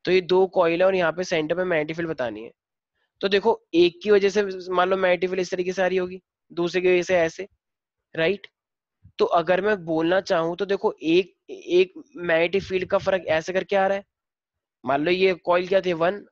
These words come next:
और ये कॉइल क्या है मेरे पास, टू। तो कॉइल वन की वजह से magnetic फील्ड इधर की साइड आ रही है,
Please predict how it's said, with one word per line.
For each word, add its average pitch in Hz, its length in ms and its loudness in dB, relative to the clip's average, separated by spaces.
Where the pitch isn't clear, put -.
और 147 120 -2
ये 170 120 2
कॉइल 170 280 0
क्या 175 140 0
है 175 60 2
मेरे 170 160 -2
पास, 151 320 -6
टू। 180 160 -10
तो 185 80 -2
कॉइल 175 340 2
वन 156 200 -2
की 160 100 -6
वजह 175 160 -2
से 190 160 -4
magnetic 170 520 -2
फील्ड 185 120 -4
इधर 160 140 -4
की 180 100 -4
साइड 190 200 -2
आ 185 60 2
रही 185 120 -4
है, 180 120 -12